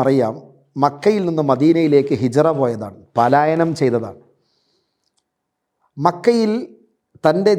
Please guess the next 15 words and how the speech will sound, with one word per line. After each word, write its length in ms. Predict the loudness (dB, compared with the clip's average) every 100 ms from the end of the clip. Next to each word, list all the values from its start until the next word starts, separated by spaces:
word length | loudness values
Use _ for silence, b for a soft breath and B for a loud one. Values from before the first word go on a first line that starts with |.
| 0
ജീവിതത്തിലെ 640 | -2 0 -2 0 2 2 0 -4 -14 _ _ _ _
സിംഹഭാഗവും 920 | -6 -2 -2 2 2 2 2 2 0 0 0
ചെലവഴിച്ചത് 640 | 2 2 0 0 -2 -2 -2
വിശുദ്ധ 320 | -4 -4 -2 -2
മക്കയിൽ. 340 | -2 -6 -10 -12 _ _ _ _ _ _ _ _ _ _ _ _ _ _ _ _ _ _
അവിടുന്ന് 380 | 0 0 0 0 -2 -6 -16 _ _ -4 -4
അൻപത്തി 540 | -2 -2 -4 -2 0 0 -2 -8 -10 -6
മൂന്നാമത്തെ 580 | -4 0 0 -2 -2 0
വയസ്സിൽ 420 | 0 -2 -4 -6 -8 -14 b b b b -8
നബി 140 | -6 -2
സല്ലല്ലാഹു 440 | 0 2 2 0 -2
അലൈഹി 140 | -2
വസല്ലമ 340 | -2 -4 -2 -4
തങ്ങൾ 220 | -4 -4 -4 -6 -6 -4
മദീനയിലേക്ക് 680 | 0 0 0 0 -2 -2